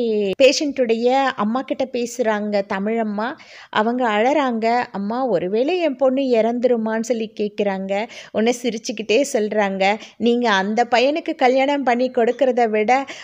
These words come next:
அந்த குழந்தை இறந்து போயிட்டா உங்க பிரச்சனையே சால்வ் ஆயிடுமா? ஏன்னா இந்த பொண்ணுக்கு கல்யாணம் பண்ணணுன்ற ஒரு கவலை உங்களுக்கு இருக்காது,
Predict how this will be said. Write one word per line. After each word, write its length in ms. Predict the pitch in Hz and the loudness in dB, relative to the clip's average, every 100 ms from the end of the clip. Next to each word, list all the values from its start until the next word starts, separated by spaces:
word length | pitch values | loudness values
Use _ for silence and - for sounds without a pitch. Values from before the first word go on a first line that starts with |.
| - | -8
அந்த 300 | - 214 220 | -2 0 0
குழந்தை 460 | 214 208 269 330 226 | 0 0 2 0 2
இறந்து 420 | 202 247 302 294 | 4 4 2 0
போயிட்டா 520 | 247 220 233 240 240 | 2 2 2 2 4
உங்க 420 | 202 208 240 294 | 4 0 2 0
பிரச்சனையே 600 | 294 226 - 302 302 294 311 - | 2 -2 0 -2 0 0 -2 -2
சால்வ் 300 | 208 220 262 | 0 0 2
ஆயிடுமா? 720 | 269 233 208 190 180 175 190 - _ - - | 2 2 0 0 -2 -4 -6 -14 _ -14 2
ஏன்னா 200 | 233 269 | 2 4
இந்த 240 | 277 226 | 2 0
பொண்ணுக்கு 360 | 208 208 226 294 | 0 -2 0 -2
கல்யாணம் 500 | 254 208 226 262 254 | 0 2 2 0 -2
பண்ணணுன்ற 500 | 226 226 233 254 254 | -2 0 -2 -2 0
ஒரு 200 | 226 202 | 0 0
கவலை 360 | 208 190 240 339 | 0 -2 0 0
உங்களுக்கு 440 | 294 233 208 208 | 0 -2 -2 -4
இருக்காது, 460 | 190 190 220 202 | -4 -4 -4 -4